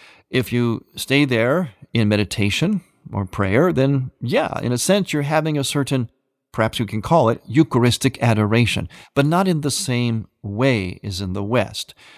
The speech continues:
One is more compartmentalized, more single-focused. One is more diffusive.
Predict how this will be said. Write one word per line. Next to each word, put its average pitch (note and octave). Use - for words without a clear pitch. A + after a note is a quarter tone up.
One G#2+
is C#3+
more D3
compartmentalized, A#2
more G#2
single-focused. A2
One G#2
is A2
more G2
diffusive. -